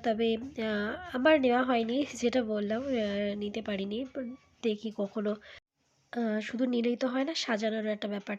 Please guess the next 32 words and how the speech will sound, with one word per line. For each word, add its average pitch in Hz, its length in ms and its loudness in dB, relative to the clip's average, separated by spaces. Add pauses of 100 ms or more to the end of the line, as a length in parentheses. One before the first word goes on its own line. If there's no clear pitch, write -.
থাকে। 214 280 -6
তো 220 220 -4
যদি 214 300 -4
কখনো 214 380 -6
সুযোগ 214 380 -4
হয়, 262 280 -2 (500)
আর 202 380 -2
সেভাবে 226 500 0
সাজানোর, 208 560 -4
ঘরে 208 280 -2
ডেকোরেশন 208 640 -4
করার, 220 320 -6
আমার 208 200 -4
নিজের 202 340 -4
যখন, 208 440 -4
আহ, 190 520 -4 (100)
হবে, 214 360 -4 (480)
তখন 240 240 -2
নিশ্চয়ই 226 460 -2
কিনবো। 208 340 -6
আর 202 80 -2
এই 208 140 0
যে 220 120 -2
হচ্ছে 220 280 -4
সে 214 180 -6
মাসিমণি 208 560 -2
যে 208 160 -2
গেছিলো 208 460 -2
আর 202 60 2
কি 226 200 -2
আমাদের 226 320 -2
সাথে। 202 360 -4